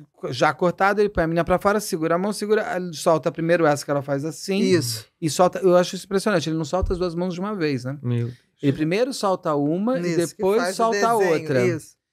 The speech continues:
Speaker 1: Ou seja, ele ficou olhando, né?
Speaker 2: Ficou.
Speaker 1: Ele, ele, assim,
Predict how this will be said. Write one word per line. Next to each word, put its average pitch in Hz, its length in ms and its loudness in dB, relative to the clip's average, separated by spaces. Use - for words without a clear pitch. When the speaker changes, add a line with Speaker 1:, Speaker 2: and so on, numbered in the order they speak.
Speaker 1:
Ou - 80 0
seja, 269 180 0
ele 262 80 2
ficou - 220 -4
olhando, 110 360 0
né? 101 160 -10
Speaker 2:
Ficou. 175 280 -16
Speaker 1:
Ele, 180 220 0
ele, 196 640 2
assim, 151 440 -4